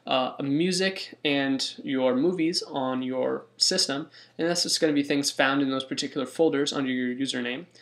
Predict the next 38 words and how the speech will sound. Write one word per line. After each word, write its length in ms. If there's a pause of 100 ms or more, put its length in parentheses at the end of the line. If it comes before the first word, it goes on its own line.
(340)
And 60
then 100
you 100
can 120
also 480
go 320
into 840
the 220
all 200
files, 500
which 200
is 340 (340)
a 120
look 300 (100)
at 160
your 200
entire 640
hard 260
drive 440 (200)
or 160
external 340
hard 180
drive, 220
whatever's 280
connected 300
to 100
this 140
computer. 480 (380)
You 100
can 180
go 240
in 220
and 160
look 160
for 140
certain 340
audio 260
files. 520